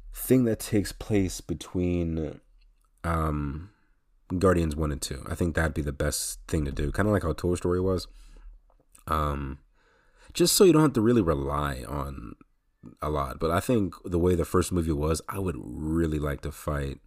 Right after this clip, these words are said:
I would really like to fight, um, Ronan, the Accuser. That would be really cool. Wait, was it, was it Ronan? I know it was Accuser.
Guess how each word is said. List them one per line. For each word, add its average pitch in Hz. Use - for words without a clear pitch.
I 85
would 85
really 85
like 82
to 78
fight, 73
um, 69
Ronan, 73
the 73
Accuser. 69
That 78
would 85
be 76
really 73
cool. 71
Wait, 73
was 107
it, 147
was 127
it 170
Ronan? 247
I -
know 117
it 113
was 95
Accuser. 73